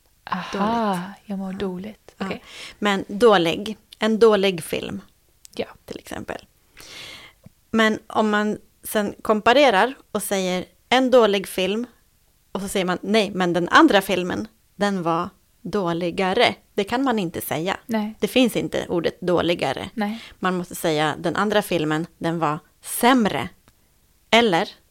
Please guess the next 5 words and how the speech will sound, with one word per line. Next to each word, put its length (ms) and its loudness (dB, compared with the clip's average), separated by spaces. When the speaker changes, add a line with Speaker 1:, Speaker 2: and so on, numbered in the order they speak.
Speaker 2:
värre. 580 0
Speaker 1:
Vilken 320 -4
är 160 -2
det? 160 -6
Speaker 2:
Båda. 380 0